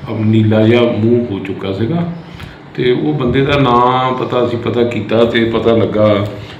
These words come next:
ਵੀ ਉਹ ਬੰਦੇ ਦਾ ਨਾਂ ਬੂਟਾ ਰਾਮ ਪੁੱਤਰ ਬਲਵੀਰ ਚੰਦ ਵਾਸੀ ਬੀੜ ਪੁਆਧ ਹੈ।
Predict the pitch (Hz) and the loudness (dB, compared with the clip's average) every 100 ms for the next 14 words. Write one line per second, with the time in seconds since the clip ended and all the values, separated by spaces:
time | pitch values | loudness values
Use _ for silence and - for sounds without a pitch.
0 | - 127 131 117 117 123 123 120 123 110 | 0 2 4 4 6 6 6 4 4 2
1 | 107 107 117 120 120 117 117 - 117 110 | -2 4 6 6 4 2 -2 2 2 4
2 | 104 101 101 101 101 113 110 110 110 - | 2 2 2 0 2 2 4 4 2 -6
3 | - - - 107 107 113 110 107 107 104 | -12 -16 -2 2 2 2 0 2 2 2
4 | 107 117 123 117 82 82 104 | 2 4 4 2 0 -4 -4